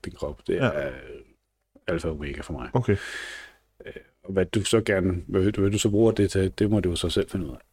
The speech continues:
Speaker 1: af. Øh.
Speaker 2: Men det er jo vigtigt, altså, det er jo sådan fundamentalt vigtigt næsten, ikke? Altså, at du ved, at, at vi kan, vi kan tænke, og vi kan mærke det, ikke?
Speaker 1: Især,
Speaker 2: Altså.
Speaker 1: især hvis du gerne vil,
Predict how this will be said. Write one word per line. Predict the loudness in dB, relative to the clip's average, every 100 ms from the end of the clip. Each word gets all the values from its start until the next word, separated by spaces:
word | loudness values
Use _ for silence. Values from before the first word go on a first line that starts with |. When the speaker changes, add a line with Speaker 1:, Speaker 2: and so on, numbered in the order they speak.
| _ _ _ _
Speaker 1:
af. | -14
Øh. | -10 -8 0
Speaker 2:
Men | 4
det | 6
er |
jo | 8 8
vigtigt, | 6 4 2 2
altså, | 0 2
det | 6
er |
jo | 6 6 4
sådan | 4 4
fundamentalt | 4 4 6 4 4 4 6 4 6
vigtigt | 4 6 2 2
næsten, | 4 2 2 2
ikke? | 4 2
Altså, | 2 2 4
at | 4 4
du | 6
ved, | 6 6 2 -14 -16 -18 -20 _
at, | 0 2
at | 2 4
vi | 4
kan, | 4 4 2 -2 _ _ _ _ _ _ _ _ _
vi | 2 4
kan | 4 2 _ _ _ 0
tænke, | 4 6 6 4
og | 4 4
vi | 4
kan | 4 4
mærke | 6 6 4 2
det, | 0 -2
ikke? | -2 2
Speaker 1:
Især, | 4 4 6
Speaker 2:
Altså. | 6 4
Speaker 1:
især | 2 2 2
hvis | 0
du | -4
gerne | -2 0 0
vil, | 2